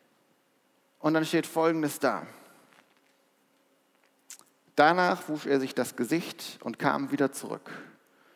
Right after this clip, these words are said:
Und er beherrschte sich sehr. Dann haben die gegessen. Dann schickt er die nochmal wieder weg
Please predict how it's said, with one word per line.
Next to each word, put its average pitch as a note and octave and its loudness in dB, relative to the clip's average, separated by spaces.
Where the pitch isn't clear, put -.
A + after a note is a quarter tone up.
Und - -6
er C3 2
beherrschte A#2+ -2
sich A#2+ -6
sehr. A#2+ 0
Dann A#2+ 2
haben A#2+ -2
die A2 -8
gegessen. D#3+ -4
Dann G#2+ -12
schickt - -4
er A#2+ -2
die A#2 -4
nochmal C3+ 0
wieder A#2+ 0
weg B2 -2